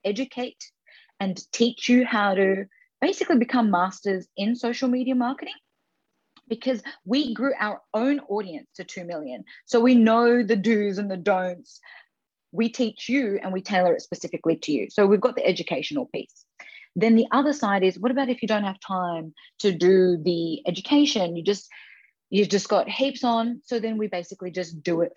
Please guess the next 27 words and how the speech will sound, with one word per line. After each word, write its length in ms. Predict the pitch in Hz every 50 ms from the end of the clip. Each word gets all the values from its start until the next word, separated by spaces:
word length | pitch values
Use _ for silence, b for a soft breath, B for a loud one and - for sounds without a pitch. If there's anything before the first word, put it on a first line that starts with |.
| -
for 160 | - 180 180
you, 240 | 180 190 247 349 381 - _
but 140 | - 175 -
we 100 | 190 180
specialize 800 | - - - - 190 180 - - 185 180 175 170 165 - _ _ -
just 480 | - 220 220 220 - - - - - _ -
in 180 | 220 202 180
the 60 | 165
hospitality 640 | 151 - 147 147 - - 147 - 156 147 143 139 143 131
marketing 400 | 127 131 139 - - 143 135 156
space. 460 | - - - - - - - - B B B B B B B B B -
It's 160 | 196 190 190
very 300 | 160 190 196 214 262 269
important 460 | 269 247 - - 277 269 254 - -
to 80 | - 214
niche 400 | 202 196 202 233 247 - - - -
down 260 | 185 180 185 214 285 359 381 - _ _ _ _ _ _ _
on 220 | 185 208 262 269
your 180 | 269 277 269 254
services 640 | - - 254 262 240 233 226 - - - 240 - _ _ B B B B B -
because 240 | 202 - 233 190
you've 140 | 208 214 185
become 320 | 175 208 - 226 214 214 202
an 80 | 202 -
expert 400 | 190 185 - - _ 196 190 - _
in 160 | 185 180 180
your 180 | 175 175 170